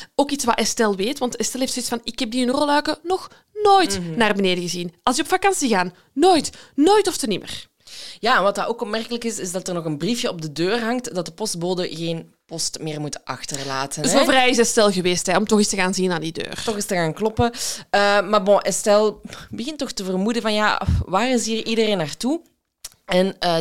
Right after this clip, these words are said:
Speaker 2: op dertien april, twee dagen later, dus na die eerste bedenking over de rolluiken, beslist Estelle toch om de politie te verwittigen. En de
Speaker 1: Ik
Speaker 2: lo-
Speaker 1: vind dat ze het nog lang heeft volgehouden.
Speaker 2: Ja, de lokale politie komt ook meteen af.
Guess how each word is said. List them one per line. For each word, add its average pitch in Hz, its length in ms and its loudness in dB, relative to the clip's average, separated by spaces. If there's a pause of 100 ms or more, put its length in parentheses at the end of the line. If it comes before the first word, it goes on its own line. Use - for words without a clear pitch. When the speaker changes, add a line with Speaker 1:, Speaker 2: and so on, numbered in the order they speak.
(140)
Speaker 2:
op 160 200 -6
dertien 220 360 -2
april, 165 420 -2
twee 180 180 -4
dagen 156 280 -2
later, 180 340 -2
dus 202 160 -6
na 160 200 -2
die 151 220 -12
eerste 165 340 -8
bedenking 165 500 -8
over 156 220 -8
de 151 60 -6
rolluiken, 196 520 4 (840)
beslist 247 340 0
Estelle 196 400 0
toch - 200 -2
om 185 120 2
de 175 80 2
politie 135 380 -4
te 135 120 -8
verwittigen. 123 460 -8
En 135 100 -2
de 156 80 4
Speaker 1:
Ik 156 60 4
Speaker 2:
lo- 156 60 -2
Speaker 1:
vind 320 420 -2
dat 247 120 -6
ze - 80 -4
het 254 100 -10
nog 226 140 -6
lang 196 140 -6
heeft 170 140 -14
volgehouden. - 540 -14
Speaker 2:
Ja, - 80 -12 (200)
de 185 160 -4
lokale 226 320 2
politie 220 300 -4
komt 220 200 -2
ook 202 100 -8
meteen 180 320 -2
af. - 420 -4